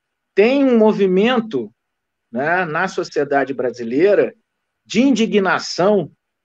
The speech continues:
que, que é muito forte, é, por causa da, da forma como a, a, a morte do, do Herzog foi divulgada, como se ele tivesse cometido suicídio.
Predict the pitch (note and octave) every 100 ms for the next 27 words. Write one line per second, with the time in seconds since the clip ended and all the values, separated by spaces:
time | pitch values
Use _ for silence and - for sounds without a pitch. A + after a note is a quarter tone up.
0 | _ _ _ _ _ _ _ _ _ -
1 | F3+ F3+ F3+ F#3+ F3 F3+ C4+ D#4+ A3 -
2 | - G3 B3 A3 G3+ D#3+ - _ - G#3
3 | - G3+ A#3+ A#3+ A3+ B3 G#3+ G#3+ F#3 -
4 | A#3 C4+ B3+ - A3+ A3 G3+ F3 C#3+ -
5 | C#3 B2+ C#3+ C3 A#2+ C#3+ C#3+ D#3 - -
6 | D3 D3 C3+ C3 C#3 C3+ C#3+ E3 E3+ G#3
7 | G#3 G#3+ A#3 F3 D#3+ G#3+ D#3 - D#3+ F3
8 | F3+ F#3 F#3 F3+ F3+ - G#3 G#3 F#3+ F#3+
9 | - A3 A3 - F#3 F3